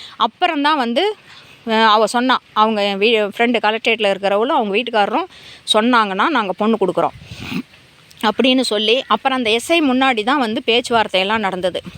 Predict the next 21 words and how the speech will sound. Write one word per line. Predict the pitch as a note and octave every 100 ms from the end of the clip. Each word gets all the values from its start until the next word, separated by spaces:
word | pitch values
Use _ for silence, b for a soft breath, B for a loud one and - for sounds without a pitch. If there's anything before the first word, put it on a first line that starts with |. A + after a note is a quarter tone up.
| -
அந்த | G#3+ G#3 G#3+
எஸ் | A3+
ஐ | C4+
வந்து | A3 G#3+
வீட்டுக்கே | A#3 A#3+ A3 A3
வந்திருந்தாங்க. | G3+ G3+ G3 F#3 F3+ G3 - B B B
வீட்டுக்கே | G#3+ C4+ C#4+ A#3+ A#3
வந்து | G3+ A3+ A#3+
அவங்கெல்லாம் | G3+ F#3+ G3 B3
கூப்பிட்டு, | G#3+ A3 G#3+ A3+ C4+ - - - -
"அவங்க | - G#3 G3
தனி | A#3 C#4+
குடித்தனம் | C#4 C4 G#3 G3+
தான் | A#3
இருப்பாங்க, | G#3 A3+ G3+ G3 B3+
உங்களுடைய | G#3+ G#3 G3 G3 F#3+ G3
எந்த | B3+ D4+ F4 E4+
விதமான | C#4 A3 G#3 F#3
இதுவும் | G#3+ D4+
உள்ளே | G#3
இருக்கக்கூடாது. | G3+ F#3+ F3+ F3 E3